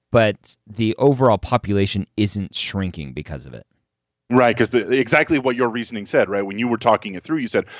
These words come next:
Speaker 2: "Oh, well, but the fertility rate is really high, so that offsets it."
Speaker 1: Yeah.
Speaker 2: Mm-hmm.
Speaker 1: All right. That was a good one.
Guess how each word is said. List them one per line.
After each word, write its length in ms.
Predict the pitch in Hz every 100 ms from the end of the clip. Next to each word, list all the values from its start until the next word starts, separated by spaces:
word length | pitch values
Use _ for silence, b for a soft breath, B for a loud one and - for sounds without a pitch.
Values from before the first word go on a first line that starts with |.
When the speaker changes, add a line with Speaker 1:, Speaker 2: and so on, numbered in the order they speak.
| -
Speaker 2:
"Oh, 100 | 202
well, 160 | 143
but 140 | 127 127
the 80 | 131
fertility 540 | 110 - 196 170 104
rate 180 | 90 69
is 140 | -
really 180 | 92 76
high, 240 | 87 60 -
so 160 | - 120
that 140 | 113
offsets 520 | 82 - 95 71 -
it." 140 | - - -
Speaker 1:
Yeah. 160 | 73 - _ _ _ _ _ _ _ 98
Speaker 2:
Mm-hmm. 100 | 95
Speaker 1:
All 100 | 87
right. 460 | 101 95 - - _ _ -
That 60 |
was 100 | 127
a 60 | 107
good 100 | 131
one. 240 | 110 80